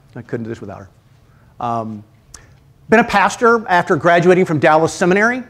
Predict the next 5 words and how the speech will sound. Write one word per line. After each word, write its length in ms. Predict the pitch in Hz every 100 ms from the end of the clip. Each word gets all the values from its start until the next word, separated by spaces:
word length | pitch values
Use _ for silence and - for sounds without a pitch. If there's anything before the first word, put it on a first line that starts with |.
| -
um, 560 | 147 131 123 123 117
since 400 | 120 175 143 -
nineteen 500 | 147 143 151 - 147 139
eighty, 440 | 143 160 226 233 - _ _ _ -
and, 960 | 143 131 135 127 123 123 120 113 -